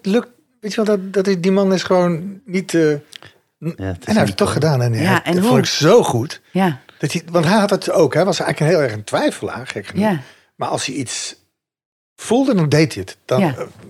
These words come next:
Speaker 1: dan ging hij daar verder niet over na, dan deed hij het gewoon.
Speaker 3: Ja.
Speaker 1: En dat was, ja, dat was zo goed eigenlijk.
Speaker 3: Ja.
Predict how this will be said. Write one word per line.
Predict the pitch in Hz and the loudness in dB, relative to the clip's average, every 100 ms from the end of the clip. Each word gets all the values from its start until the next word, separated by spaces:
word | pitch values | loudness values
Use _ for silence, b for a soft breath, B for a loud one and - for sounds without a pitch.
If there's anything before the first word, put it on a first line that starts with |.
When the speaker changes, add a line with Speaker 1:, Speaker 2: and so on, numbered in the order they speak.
| - | -4
Speaker 1:
dan | 147 | -2
ging | 139 180 | 0 2
hij | 156 | 2
daar | 139 | 4
verder | 170 | 4
niet | 160 | 6
over | 139 | 4
na, | 156 180 | 4 4
dan | 175 | 2
deed | 160 170 | 2 2
hij | 127 | 0
het | - | -4
gewoon. | 95 87 87 _ _ _ - | -6 -6 -8 _ _ _ -6
Speaker 3:
Ja. | 180 170 _ _ _ | -4 -4 _ _ _
Speaker 1:
En | - | -14
dat | 98 95 | -12 -10
was, | 180 | -8
ja, | 131 92 | -6 -6
dat | 95 | -6
was | 110 - | -6 0
zo | 165 147 | 0 0
goed | 190 190 | -4 -4
eigenlijk. | 110 90 127 185 | -6 -6 -12 -8
Speaker 3:
Ja. | 156 180 | -4 -4